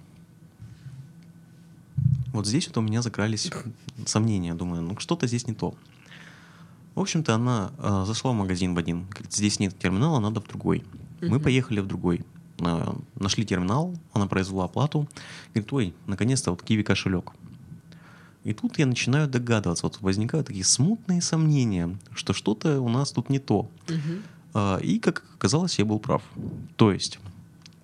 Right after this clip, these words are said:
Speaker 1: она произвела оплату закладки, а,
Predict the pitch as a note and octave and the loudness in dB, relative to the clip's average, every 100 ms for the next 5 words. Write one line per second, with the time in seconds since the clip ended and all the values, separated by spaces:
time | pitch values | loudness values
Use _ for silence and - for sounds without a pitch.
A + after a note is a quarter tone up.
0 | - - B2 A2+ A2 G2+ G2+ F#2 G2+ G2 | -8 2 4 4 4 4 2 2 2 2
1 | F2 G2 F#2+ G2+ - - F#3 - - - | 0 -2 4 4 4 0 -4 -8 -18 -18
2 | - - - - - - G#2 G2 F#2+ | -20 -18 -20 -20 -12 -4 -2 -2 -4